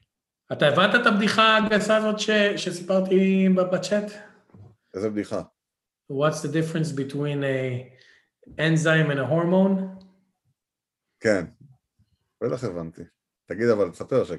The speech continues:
Speaker 2: שגם המאזינים.
Speaker 1: תספר שגם אחרים ייהנו, למה לא?
Speaker 2: כן.
Speaker 1: אה, you cannot hear an enzyme.
Speaker 2: כן.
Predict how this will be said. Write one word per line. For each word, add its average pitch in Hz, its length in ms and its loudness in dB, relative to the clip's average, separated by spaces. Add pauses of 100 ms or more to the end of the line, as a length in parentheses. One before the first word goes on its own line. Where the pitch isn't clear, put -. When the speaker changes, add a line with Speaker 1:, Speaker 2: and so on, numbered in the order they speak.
Speaker 2:
שגם 82 260 -14
המאזינים. 87 580 -10 (500)
Speaker 1:
תספר 127 300 -8
שגם 170 320 0
אחרים 190 380 2
ייהנו, 151 320 4
למה 165 260 4
לא? 156 120 2 (720)
Speaker 2:
כן. 107 240 2 (120)
Speaker 1:
אה, 127 520 -2
you 139 160 -4
cannot 175 480 4
hear 175 220 6
an 156 40 2
enzyme. 135 680 -2 (400)
Speaker 2:
כן. - 120 -12